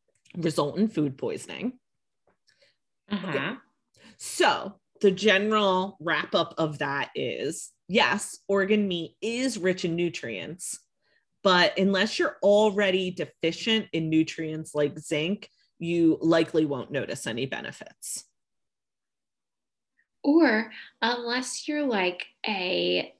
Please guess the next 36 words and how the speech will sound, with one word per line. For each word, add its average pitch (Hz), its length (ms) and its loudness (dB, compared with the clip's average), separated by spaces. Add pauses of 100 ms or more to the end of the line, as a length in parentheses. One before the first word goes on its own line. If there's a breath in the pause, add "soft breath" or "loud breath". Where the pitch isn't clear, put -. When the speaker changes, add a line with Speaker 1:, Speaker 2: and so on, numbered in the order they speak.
(960)
Speaker 2:
what, 190 400 -2
like, 175 320 -2
uh, 170 440 0 (280)
like, 175 300 -6
a 180 200 -6 (120)
bird 208 440 2
or 196 240 0
whatever 196 380 2
<laughs> - 80 2
is, 269 160 4
like, - 200 -2 (140)
eating 220 520 2 (160)
<laughs> 233 240 -2
raw 214 200 2
meat 208 220 0
on 214 100 -8
the 214 120 -4
side 190 340 -2
of 226 60 -4
the 190 240 -4
road, 190 400 2 (640 loud breath)
like, 185 260 -6
you're 175 200 -4
good. 180 340 -6 (240)
You 170 140 -4
don't 190 180 -8
need 165 140 -6
Speaker 1:
You're 156 100 -4
good. 131 60 -6
Speaker 2:
it. - 60 -12 (360)
Speaker 1:
You're 170 160 0
good. - 200 -6 (600 loud breath)
All 240 60 8
right. 175 260 2
So 269 220 4
then 190 600 0